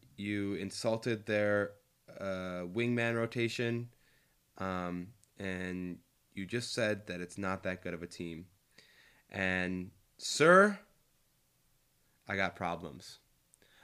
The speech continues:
I got problems with that. Listen,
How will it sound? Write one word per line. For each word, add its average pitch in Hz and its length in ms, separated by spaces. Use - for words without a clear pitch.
I 165 100
got 185 180
problems 147 340
with 107 160
that. 92 340
Listen, 113 440